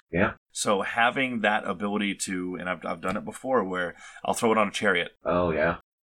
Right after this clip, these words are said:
Speaker 2: I'm a huge fan. I'll, I'll just summon a unit of, uh, thirty horrors from a Tzeentch chariot or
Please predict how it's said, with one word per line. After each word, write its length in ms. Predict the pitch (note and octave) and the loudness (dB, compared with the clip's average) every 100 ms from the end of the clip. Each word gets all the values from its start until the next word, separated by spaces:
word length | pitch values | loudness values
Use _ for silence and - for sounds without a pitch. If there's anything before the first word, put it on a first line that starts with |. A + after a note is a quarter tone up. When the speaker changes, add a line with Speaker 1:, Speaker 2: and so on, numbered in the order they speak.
| - | -6
Speaker 2:
I'm 280 | G2 F#2 F2 | -4 -4 -6
a 40 | |
huge 220 | G2 G2 | -6 -6
fan. 220 | - F#2+ E2+ | -4 -4 -4
I'll, 140 | E2 | -4
I'll 100 | F2+ | -6
just 220 | E2 F2 - | -6 -4 -2
summon 240 | F#2+ F#2+ - | -4 -6 -2
a 460 | G2+ F#2+ F#2 F2+ F2 | 0 2 0 -2 -2
unit 340 | G2 G2 F#2 | -2 -2 -2
of, 300 | F2+ F2 - | -2 -4 -6
uh, 520 | F#2 F2 E2+ E2+ - | -4 -2 -4 -4 -8
thirty 640 | - A2 G#2 G2+ G2 G2 - A2 | -2 0 2 2 2 -2 -6 -4
horrors 340 | A2+ G#2+ G#2+ | 0 0 -2
from 160 | G2+ F2+ | -4 -8
a 220 | F2 F2 | -8 -8
Tzeentch 240 | F2+ A2+ | -4 -4
chariot 420 | - A2+ A2 A2+ A2+ | -2 0 2 0 -2
or 380 | F#2 F2+ F2 | -8 -6 -6